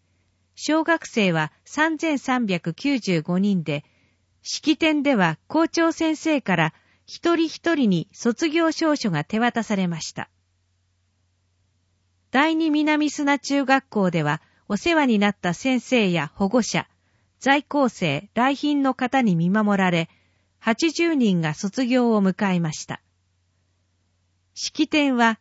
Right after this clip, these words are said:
厳かに進み、卒業生は三年間の思いや感謝の気持ちを歌声にして、通い慣れた校舎に力強く響かせました。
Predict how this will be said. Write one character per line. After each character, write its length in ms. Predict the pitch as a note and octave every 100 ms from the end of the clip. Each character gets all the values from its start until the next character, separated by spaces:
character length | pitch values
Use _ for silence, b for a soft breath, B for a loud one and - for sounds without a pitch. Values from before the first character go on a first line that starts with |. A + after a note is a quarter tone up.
| -
厳 440 | A3 D#4 E4 D4
か 140 | G#3+ F#3
に 140 | D#3+
進 360 | - E3 G#3 F3
み、 180 | D#3 - _ _ _ _ _
卒 340 | - B3 A3+ D#4+
業 240 | D#4+ E4
生 240 | - A3 F3+
は 200 | D#3+ D#3
三 300 | - D4 D#4
年 220 | D#4+ C4+
間 240 | G#3+ F3+
の 140 | F3 E3+
思 240 | F#3+ A#3+
い 100 | G3+
や 220 | E3+ D#3+ -
感 220 | D4+ D#4
謝 160 | - G3+
の 120 | F3
気 160 | -
持 160 | G#3+ B3
ち 200 | - A3+
を 220 | G#3 F#3+ -
歌 280 | G3+ D4
声 280 | C#4 C4+ B3
に 120 | A3+
し 140 | A3 -
て、 220 | G#3+ F#3+ _ _ _ _ _
通 140 | - B3
い 40 | D4+ E4
慣 140 | D#4 D#4+
れ 120 | C4
た 180 | G3+ F#3+
校 220 | B3+ B3
舎 180 | - F3+
に 220 | D#3 F3+ -
力 400 | - - D4+ D#4
強 260 | D#4 D#4+ C4
く 140 | E3+
響 260 | - G3+ A3
か 140 | G3
せ 160 | - F#3
ま 100 | E3+
し 120 | -
た。 180 | -